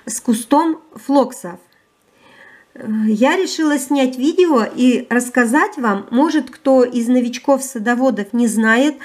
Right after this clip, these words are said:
как правильно обрабатывать от мучнистой росы флоксы. А флоксы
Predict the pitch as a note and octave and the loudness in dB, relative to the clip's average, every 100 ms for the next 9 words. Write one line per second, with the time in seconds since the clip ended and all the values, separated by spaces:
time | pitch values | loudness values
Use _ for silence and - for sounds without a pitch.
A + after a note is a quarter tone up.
0 | - - - C#4 C#4+ C#4 C#4 C4+ B3+ C4 | -18 -12 -2 -2 -2 -2 0 0 0 0
1 | C4 B3 A#3+ B3 C4 C4 A#3+ A#3+ B3 - | 0 -2 -4 0 0 0 -4 -8 -8 -10
2 | A#3 C4 B3+ - C4 B3+ - A#3+ A3+ - | -2 2 2 2 2 2 0 0 -2 -8
3 | - - B3+ B3+ - C4 A#3+ A#3+ - B3+ | -10 -2 0 0 -2 -2 -2 -6 -4 2
4 | B3+ B3+ - A3+ A3 A3 - - - - | 2 0 -6 -4 -6 -10 -20 -18 -18 -10
5 | - A#3+ A#3+ A#3 A3+ - F4 G4+ - A#3+ | -2 2 2 2 -2 -2 0 0 -2 -2
6 | G3 | -2